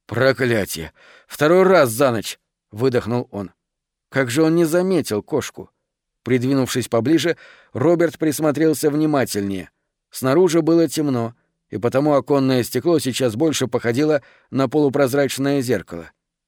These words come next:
Ночью человек в чёрной одежде мог следить за Келли, и девушка не заметила бы его. Хантер распахнул окно — и прохладный ветерок нежно коснулся его лица. Перегнувшись через подоконник, детектив осмотрел соседние магазины и парковку.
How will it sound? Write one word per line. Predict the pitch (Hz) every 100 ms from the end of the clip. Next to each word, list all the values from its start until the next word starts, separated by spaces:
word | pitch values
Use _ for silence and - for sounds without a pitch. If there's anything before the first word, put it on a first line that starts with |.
| _
Ночью | - 165 131 - 110
человек | - 120 147 143
в | -
чёрной | 131 120 123
одежде | 113 107 123 117 160 - _ _ -
мог | 139 143
следить | - 147 143 175 131
за | 113
Келли, | 110 120 113 120 - _ _
и | 110
девушка | 110 143 131 - 135
не | 139
заметила | 127 135 165 160 107 101
бы | 92
его. | 92 80 - _ _ _ _ _
Хантер | - 139 127 127 120
распахнул | 120 - 127 120 127 120
окно — | 110 127 160 - _ _ _
и | -
прохладный | 98 127 147 170 156
ветерок | 147 135 156 165 135
нежно | 147 151 135 139
коснулся | 135 117 147 139 135
его | 127
лица. | 127 123 - 95 - _ _ _ _ _ -
Перегнувшись | 120 127 156 135 139 123
через | 135 123 -
подоконник, | 113 - 156 156 160 - _ _ _ -
детектив | 120 127 - 170
осмотрел | 147 143 139 165 160
соседние | 139 135 156 139 135
магазины | 131 127 127 117 151 143
и |
парковку. | 123 131 - 113 - -